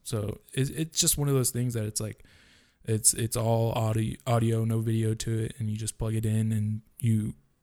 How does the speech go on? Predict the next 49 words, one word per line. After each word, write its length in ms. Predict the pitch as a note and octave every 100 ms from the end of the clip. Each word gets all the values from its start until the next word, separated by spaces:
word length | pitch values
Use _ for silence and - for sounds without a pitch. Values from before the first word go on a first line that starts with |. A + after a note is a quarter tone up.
| _ _
like, 180 | B2 A2+
I, 180 | A#2 A#2
I 40 |
would 160 | A#2+ A#2+
suggest, 340 | A#2 A#2 A2+
like, 180 | A2 A2
there's 180 | A2+ A2+
a 40 |
few 240 | - D3 B2+
episodes 540 | A#2+ - A#2 A2+ A#2 - _ _ _ _ _ _ _ -
caught 200 | B2+ A2+
my 180 | A2 G#2+
eye 180 | A2
with 280 | B2 A#2 - - -
who 120 | B2
was 120 | A2+
on 180 | G#2+ G#2+
them, 220 | A#2 C#3 C3+ -
and 140 | A#2
that's 140 | G#2+ -
how, 320 | A2 G#2+ - -
uh, 280 | A#2 A2 A#2
that's 200 | A2+ -
how 80 | A2
I 60 |
recommend 400 | G#2+ A2 G#2+ G#2+
anyone 300 | G#2+ G#2+ G#2+
else 180 | G#2 G#2+
listen 220 | A2+ -
to 60 | A#2+
it. 100 | -
Go, 100 | A2
go 220 | - B2
check 240 | G#2+ A2 A2+
out 100 | A2
their 120 | G#2+
library 460 | G#2 G#2+ A2 A2
and 140 | G#2+ G#2+
see 260 | - G#2+ G#2+
what 220 | G#2+ G2+
they 100 | G#2+
have 260 | A2 G#2+
for 140 | - A2+
you. 200 | A#2 C3 - - - - -
If 180 | A2+
you 120 | A#2 A2
see 180 | -
any, 180 | A2 A2
like, 160 | G#2+